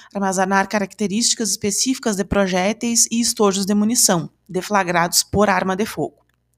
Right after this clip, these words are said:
Já os demais artigos que mencionamos dizem respeito aos crimes previstos no Estatuto do Desarmamento. Especificamente, o artigo dezesseis fala do crime de posse ou porte ilegal de arma de fogo de uso restrito,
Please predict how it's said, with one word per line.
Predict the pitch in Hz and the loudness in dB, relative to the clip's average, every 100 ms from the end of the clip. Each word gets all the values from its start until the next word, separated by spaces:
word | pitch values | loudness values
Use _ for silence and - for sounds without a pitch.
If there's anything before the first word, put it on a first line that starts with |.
| _ - - - - | _ -20 -20 -20 -6
Já | 214 254 | 4 6
os | 392 | 6
demais | 381 320 262 240 | 6 6 6 6
artigos | 220 - 240 233 - | 4 2 0 2 2
que | 220 | 2
mencionamos | 190 180 - 170 165 190 220 160 - - _ - | 2 2 2 2 2 4 4 2 -2 -8 _ -6
dizem | 190 - 240 | -2 2 2
respeito | 247 233 233 226 | 4 2 0 0
aos | 240 - | -2 -2
crimes | - 240 240 | 0 0 2
previstos | 269 262 220 220 240 226 - _ - | 0 0 0 -2 -4 -6 -8 _ 0
no | 202 | 2
Estatuto | 214 233 233 208 208 | 2 0 -2 -4 -6
do | 190 | -6
Desarmamento. | 175 202 196 220 175 110 - - _ _ _ _ _ _ _ _ _ _ _ _ _ _ _ | -2 0 0 0 -2 -4 -12 -20 _ _ _ _ _ _ _ _ _ _ _ _ _ _ _
Especificamente, | 233 - 294 - 392 349 320 277 202 208 220 | -6 -2 0 0 0 -2 0 0 0 -2 -2
o | 226 | -4
artigo | 208 - 196 | -4 -6 -6
dezesseis | 180 170 175 190 180 - 175 202 170 - - - - _ - | -4 -2 -2 -2 -2 0 0 0 0 0 -2 -6 -16 _ -10
fala | - 220 226 | -2 2 2
do | 220 226 | 0 -2
crime | 226 196 185 175 | -2 -2 -2 -2
de | 175 | -4
posse | 175 202 214 302 - | -6 -2 0 0 0
ou | 311 | -2
porte | 302 208 190 208 - | -4 -2 0 -2 -4
ilegal | 226 196 185 185 | -4 0 0 2
de | 202 | 0
arma | 196 180 196 | 0 0 -2
de | 190 | -4
fogo | 202 190 180 | -4 -4 -4
de | 196 | -2
uso | 196 190 | -2 -2
restrito, | 202 220 - 185 147 - | -2 -2 -2 -2 -2 -8